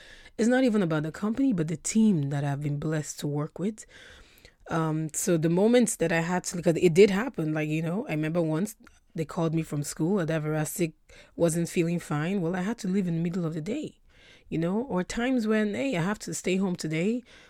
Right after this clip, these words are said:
or I have to come in late, and I've never received any backlash for it. So, um,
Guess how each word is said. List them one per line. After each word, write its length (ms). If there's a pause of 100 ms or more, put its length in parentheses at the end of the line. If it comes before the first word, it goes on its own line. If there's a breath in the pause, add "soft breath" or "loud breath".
(160 loud breath)
or 140
I 40
have 140
to 80
come 200
in 240
late, 400
and 220
I've 140
never 380
received 500
any 180
backlash 520
for 180
it. 120 (1700 loud breath)
So, 480
um, 460